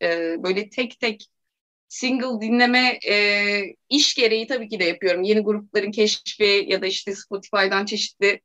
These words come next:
araştırmalarda yapıyorum ama sevdiğim albümleri hala baştan sona dinlemeyi seçerim.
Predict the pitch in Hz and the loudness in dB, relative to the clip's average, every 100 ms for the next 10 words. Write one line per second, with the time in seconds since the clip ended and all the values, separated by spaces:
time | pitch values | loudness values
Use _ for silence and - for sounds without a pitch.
0 | _ _ - 196 208 208 - 220 214 214 | _ _ 0 4 4 2 -2 0 2 2
1 | 214 226 220 220 311 254 226 302 240 240 | 2 0 -2 -2 -4 -4 -4 -2 -2 -2
2 | 240 220 254 277 262 - 214 220 214 220 | -6 -2 -2 -2 -4 -2 2 2 2 0
3 | 226 269 269 233 220 240 226 226 - 240 | 2 2 4 6 6 6 4 2 0 -4
4 | 240 208 214 214 208 208 233 294 269 233 | -4 -4 -4 0 0 2 2 0 -2 -4
5 | 240 175 156 | -2 -2 -4